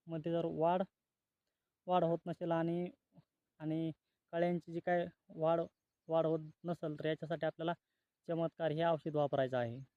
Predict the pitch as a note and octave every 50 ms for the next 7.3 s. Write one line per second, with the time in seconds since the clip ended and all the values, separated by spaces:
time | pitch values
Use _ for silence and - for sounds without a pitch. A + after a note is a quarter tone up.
0 | _ _ _ _ _ _ _ _ _ _ _ _ _ _ _ E3+ D#3+ - F3+ F3
1 | F3+ F3+ F3 F3+ F#3 F#3 G3 - _ _ _ _ _ _ _ _ _ _ _ _
2 | _ _ _ _ _ _ _ _ - - E3+ D#3 E3 - - - E3+ F3 E3+ -
3 | - F3+ F3+ F3 E3+ - - F#3 F3+ - - _ _ _ _ _ - D3 E3 D#3
4 | - - F3 D#3+ F#3 F#3 F#3 F#3 F#3 F#3 F#3+ F3 - _ _ - E3 E3 - -
5 | E3+ D#3+ - _ _ _ _ _ _ - D#3+ E3+ F3 E3 E3 D#3 - D3+ C#3 C#3+
6 | C#3+ - C#3+ C#3 C3+ C3+ C#3 C#3 - - C#3+ C3+ C#3 C#3+ C#3+ - _ D3+ C3+ _
7 | D#3+ D3+ D3+ - E3